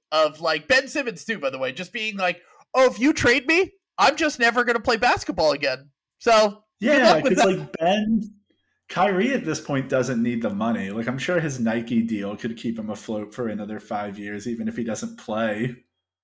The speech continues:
Speaker 1: Oh, dude, Kyrie has made fucking over a hundred million dollars in his career. He's chilling.
Speaker 2: Yeah, he can
Speaker 1: He, he
Speaker 2: retire.
Speaker 1: plays
Speaker 2: It doesn't matter.
Speaker 1: Yeah.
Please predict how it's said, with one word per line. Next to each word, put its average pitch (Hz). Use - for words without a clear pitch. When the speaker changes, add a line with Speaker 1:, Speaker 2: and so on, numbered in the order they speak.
Speaker 1:
Oh, 277
dude, 151
Kyrie 311
has 190
made 190
fucking 190
over 196
a 170
hundred 185
million 175
dollars 165
in 127
his 131
career. 127
He's 131
chilling. 180
Speaker 2:
Yeah, 131
he 175
can 202
Speaker 1:
He, 196
he 160
Speaker 2:
retire. 143
Speaker 1:
plays 110
Speaker 2:
It 151
doesn't 139
matter. 120
Speaker 1:
Yeah. -